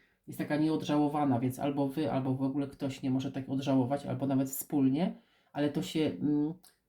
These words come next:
to nie współgra z kimś, wobec kogo też chcecie być lojalni,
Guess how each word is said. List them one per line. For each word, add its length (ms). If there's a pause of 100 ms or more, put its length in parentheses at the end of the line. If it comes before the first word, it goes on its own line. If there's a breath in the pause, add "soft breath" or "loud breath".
to 100
nie 120
współgra 800
z 160
kimś, 380
wobec 340
kogo 520
też 200
chcecie 300
być 220
lojalni, 640